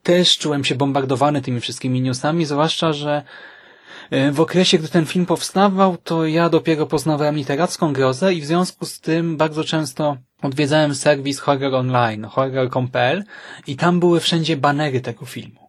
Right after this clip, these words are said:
Dosłownie gdzieś tam na górze, wiecie, tam macie taki pasek z banerem po boku i tam wszędzie była tylko Pora Mroku, Pora Mroku, wszędzie mi wskakiwała, jeszcze newsy były, jakiś konkurs tam też wtedy był.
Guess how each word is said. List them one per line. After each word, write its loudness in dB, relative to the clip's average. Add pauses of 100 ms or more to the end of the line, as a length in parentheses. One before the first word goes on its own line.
(140)
Dosłownie 2
gdzieś 0
tam 0
na 2
górze, 0
wiecie, 2
tam -2
macie -2
taki -8
pasek 0
z -10
banerem -2
po -4
boku 2
i -4
tam -4
wszędzie 0
była 0
tylko -10
Pora 2
Mroku, -4
Pora -2
Mroku, -2
wszędzie -4
mi -4
wskakiwała, 0
jeszcze -2
newsy 0
były, -2
jakiś -6
konkurs 0
tam -6
też -4
wtedy -6
był. 0